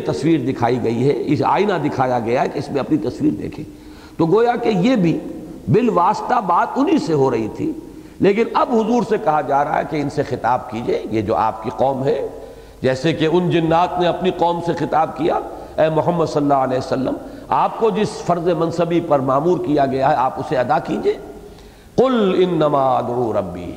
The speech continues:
کہہ دیجئے، "میں تو اپنے رب ہی کو پکارتا ہوں، ولا اشرک بہ احدا"، اور میں ہرگز اس کے ساتھ کسی کو شریک نہیں ٹھہراؤں۔ بات وہی ہے کہ جو جنات کی نقل ہوئی تھی،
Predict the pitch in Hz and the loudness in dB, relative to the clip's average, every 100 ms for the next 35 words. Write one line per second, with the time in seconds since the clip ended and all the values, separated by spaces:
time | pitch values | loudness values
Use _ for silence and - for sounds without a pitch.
0 | - - - 190 196 214 220 226 196 147 | -16 -10 -2 0 2 0 2 2 0 0
1 | 202 214 214 175 156 160 156 - 190 165 | 0 0 0 0 0 0 0 2 0 0
2 | 208 285 277 294 285 254 180 170 160 - | 2 0 2 0 0 -2 0 0 -2 -2
3 | 165 120 143 - - - - - - - | 0 0 -2 -2 -6 -12 -16 -20 -20 -20
4 | - - - - - - - - - - | -20 -20 -20 -20 -20 -20 -20 -20 -20 -2
5 | 175 240 262 262 262 247 254 - 214 208 | 2 4 4 4 2 2 0 0 0 0
6 | 196 185 175 151 160 160 151 139 - 139 | 2 2 2 2 2 2 2 0 0 -2
7 | - 117 107 113 104 101 90 - - - | 0 -4 -2 0 0 0 -4 -8 -6 -2
8 | 123 127 127 - - 202 240 220 311 285 | 0 0 -2 -4 -2 -2 0 2 2 2
9 | 254 - 233 - 185 196 - 240 247 - | 0 0 -2 0 0 -2 -4 -2 -2 0
10 | 190 123 151 156 117 127 - - 82 76 | -2 0 0 0 0 -2 -4 -6 -10 -12
11 | 73 - - - - - - - - - | -16 -20 -20 -20 -20 -20 -20 -20 -20 -4
12 | 139 175 185 202 247 233 220 196 185 160 | 2 2 2 2 2 2 0 0 2 2
13 | 165 170 165 160 156 147 131 113 92 - | 2 0 0 -2 0 0 0 0 -4 -12